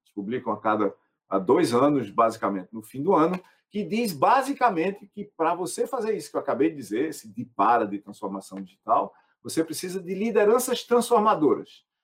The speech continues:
lideranças que habilitam o processo de transformação digital, lideranças que são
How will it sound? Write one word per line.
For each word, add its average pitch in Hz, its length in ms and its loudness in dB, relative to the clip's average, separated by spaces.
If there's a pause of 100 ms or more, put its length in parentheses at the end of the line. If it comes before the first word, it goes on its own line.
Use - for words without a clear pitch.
(120)
lideranças 165 600 0
que 190 120 -2
habilitam 190 760 0
o 110 60 -10
processo 107 400 -8
de 104 80 -10
transformação 98 600 -8
digital, 92 460 -8 (320)
lideranças 143 540 0
que 196 120 -8
são 190 300 -2